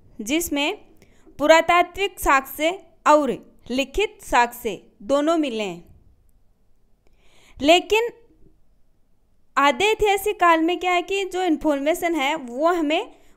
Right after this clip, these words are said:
पुरातात्विक स्रोतों से ही मिलती है। क्यों? क्योंकि जो लिखित साक्ष्य हैं, वो पढ़े नहीं गए। एग्जाम्पल के तौर पे हम देख सकते हैं हड़प्पा काल की लिपि। तो जो हड़प्पाई लिपि है,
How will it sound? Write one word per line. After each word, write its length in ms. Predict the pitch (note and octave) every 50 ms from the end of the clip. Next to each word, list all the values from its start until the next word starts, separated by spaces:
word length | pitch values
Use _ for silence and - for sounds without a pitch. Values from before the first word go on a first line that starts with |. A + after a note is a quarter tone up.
| _ _ -
पुरातात्विक 640 | C#4+ D#4+ E4 E4+ E4 F#4 F#4 F4+ F4+ - F4+ F4+
स्रोतों 360 | - - D#4 C#4+ C4+ - C4+ C#4
से 160 | C#4 D4 D4
ही 160 | D4+ F4 G4
मिलती 380 | G#4 G4 F4 C4 - - C4 B3
है। 260 | A#3 A#3+ F3+ D#3+ - - - _ _ _ _
क्यों? 240 | - E4 F#4 G#4 A#4+ - - - _ - - _ _
क्योंकि 460 | - D#4 E4 E4+ E4 - D#4 D#4+ F4+ A#4+ - - _ _ _ _ _ -
जो 120 | A3 D#4+ F4+
लिखित 400 | D#4 C4+ C4 C4 - E4+ F4+ -
साक्ष्य 420 | - D4 E4 D#4+ D#4+ - - D#4
हैं, 520 | D#4 E4 D#4+ C#4+ C#4+ D4 D4+ - _ _ _ _ _ _ _ _ _ - A#3+
वो 440 | C4+ E4+ G4 G#4+ - - - _ -
पढ़े 280 | - C4+ B3+ C#4 C#4+ D4+
नहीं 240 | D4 C#4 C4 B3+ A#3+
गए। 320 | A#3 G#3 F#3 E3+ D#3+ E3+ - _ _ - - - _ _ _ _ _ _ _ _ _ _ _ _ _ - - - -
एग्जाम्पल 520 | A#3+ A3 G#3+ C#4+ C#4 C#4 C#4 C4+ D#4+ D4
के 120 | D4+ D#4 D4+
तौर 200 | D4+ C#4+ C#4 C#4
पे 120 | C#4 D4
हम 140 | D4 C#4+ C4+
देख 220 | A3+ B3+ B3+ B3+
सकते 280 | - D#4 C4 - - C#4+
हैं 180 | C#4 D4+ F4+ - - - _ _ _ _ -
हड़प्पा 360 | B3+ B3+ B3 - - - D#4+ E4
काल 260 | D#4 C#4 B3+ A#3+ A#3
की 160 | A#3 D#4 D#4
लिपि। 580 | C#4+ D#4+ E4+ E4+ E4+ A3+ F3 - - - - -
तो 80 | C4+ D4
जो 120 | B3+ F#4+
हड़प्पाई 480 | G4 - D4 C#4 B3+ - - F#4 G4+ A4
लिपि 340 | G#4 F#4 - - - F4 F#4
है, 280 | D4+ D#4 D4+ F4 -